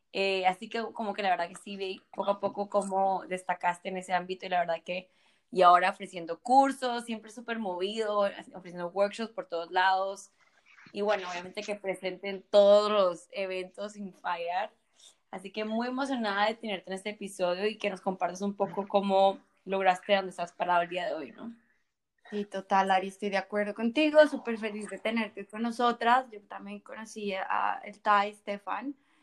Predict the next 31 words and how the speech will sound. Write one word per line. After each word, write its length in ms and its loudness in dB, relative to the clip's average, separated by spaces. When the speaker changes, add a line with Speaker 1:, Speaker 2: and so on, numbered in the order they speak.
Speaker 2:
eh, 180 0
<laughs> 200 0
hace 320 -6
siete 300 -2
años 400 4
más 180 -12
o 40 -18
menos, 340 -6
creo. 340 -10
Éramos 300 -14
parte 300 -6
como 180 -8
del 120 -4
mismo 180 -8
grupo 260 -8
de 80 2
amigos 320 -4
en 140 -4
Toronto. 560 4
Me 80 -2
acuerdo 360 -8
que 120 -18
una 140 -6
de 40 -6
las 180 -6
cosas 220 -14
que 100 -14
nos 200 -10
unía 320 0
a 80 -4
Tai 420 6